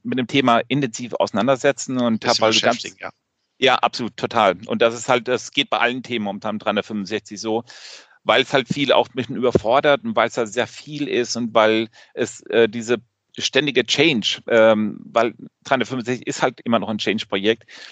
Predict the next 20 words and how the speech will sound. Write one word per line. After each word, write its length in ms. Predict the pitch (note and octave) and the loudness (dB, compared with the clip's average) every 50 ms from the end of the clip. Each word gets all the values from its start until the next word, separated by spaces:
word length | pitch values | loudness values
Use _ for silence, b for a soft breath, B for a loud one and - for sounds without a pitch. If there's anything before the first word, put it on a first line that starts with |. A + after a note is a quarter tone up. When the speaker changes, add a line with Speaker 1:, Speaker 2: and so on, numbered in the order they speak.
| B B | B B
Speaker 1:
äh, 200 | - A#2 A2 A2 | 4 6 6 6
das 200 | F#2+ A2+ G#2+ - | 4 2 0 0
muss 160 | C#3+ B2+ - | -4 -6 -4
im 60 | - A#2 | -4 -4
Kopf 200 | - - - - | -2 -2 -2 -2
erstmal 300 | - A2 - A2+ - - | -4 -6 -4 -2 -2 -2
ankommen 320 | C3 C3 - - G#2 F#2 | -2 -2 -4 -6 -4 -2
natürlich. 420 | E2+ E2+ - - F#2+ - F2+ - | -2 -4 -4 -6 -8 -8 -6 -4
Und 120 | G#2+ G#2 F#2 | -4 -2 0
da 140 | G#2 F#2+ F#2+ | 0 0 2
haben 100 | A#2 A2+ | 2 2
wir, 100 | G#2 G#2 | 2 2
glaub 180 | - A#2 G#2 | 2 0 -2
ich, 160 | G2 G#2 - | 0 0 0
alle 140 | - E2 A2+ | 0 0 0
größten 400 | - - A#2+ A#2 G2+ - G#2+ F#2+ | 0 0 -4 -4 -2 -4 -4 0
Hausaufgaben 500 | F#2 F#2+ A2+ A#2+ A2 - - A2+ G#2+ A2 | 0 0 0 0 -4 -6 0 0 2 2
noch 160 | G#2 G2+ - | 0 -2 -4
zu 120 | - - G2+ | -8 -14 -14
tun, 360 | - - A2 A2 A#2 B2+ B2 | -12 -8 -6 -4 -2 -4 -4